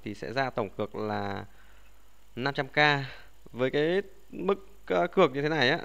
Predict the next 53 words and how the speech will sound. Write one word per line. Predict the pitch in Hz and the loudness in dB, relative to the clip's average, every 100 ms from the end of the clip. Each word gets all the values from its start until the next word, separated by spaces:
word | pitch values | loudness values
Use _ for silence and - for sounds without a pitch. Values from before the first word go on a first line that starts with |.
| - | -6
thì | 127 117 | -6 -6
chủ | - 101 | -4 -2
yếu | 107 107 | 2 2
là | 143 160 135 117 110 110 110 | 2 -2 -2 -2 -4 -4 -6
săn | - 135 131 127 127 | 0 0 0 -4 -6
big | 160 | -4
win | 156 160 139 | 2 2 2
thôi | 131 | 0
anh | 123 | 0
em | 123 | -2
ạ. | 117 - - - - - - | -4 -8 -16 -16 -18 -16 -10
Hiện | - | 0
tại | 113 95 | 0 2
thì | |
jackpot | 104 135 147 160 | 0 2 2 2
nó | 127 | 0
đang | 123 135 | -2 0
có | 113 120 | -2 0
khoảng | 135 98 | -2 -2
gần | 107 104 104 104 | -4 -4 -6 -6
mười | 104 | -6
một | 104 - | -6 -4
củ, | 117 92 101 | -4 -4 -6
mình | 104 101 | -6 -6
cũng | 110 - | -8 -8
không, | - 139 131 127 123 123 - - - - - - - - | -4 -4 -4 -6 -8 -12 -16 -16 -16 -16 -16 -16 -16 -16
không | - - 180 151 139 - | -12 0 2 2 -2 2
cần | 139 107 | 4 4
để | |
ý | 98 110 | 2 2
lắm | 107 117 | 2 2
nhá, | 139 143 - | 2 2 -2
bởi | 95 | -6
vì, | 107 104 104 | -4 -2 -2
à, | 101 - - - - - - - | -2 -4 -12 -16 -16 -16 -16 -4
cược | 127 - | -2 -2
mức | 113 139 | -4 0
lớn | 127 120 | 4 4
này | 151 | 2
chủ | 131 101 | -2 0
yếu | 101 117 | 0 0
săn, | 147 127 120 120 120 117 | -2 -4 -6 -8 -6 -4
à, | 110 110 110 113 - - | -2 -2 -4 -8 -14 -10
big | 139 | -8
win | 139 143 120 | 2 2 4
thôi | 120 | 2
anh | 110 | 2
em. | 113 113 - - - - - - - - | 0 0 -12 -16 -16 -16 -16 -16 -14 -2
Rồi, | 104 101 | 0 2
bắt | |
đầu | 127 113 | 2 2
chiến | 113 98 | 2 2
này. | 131 | 2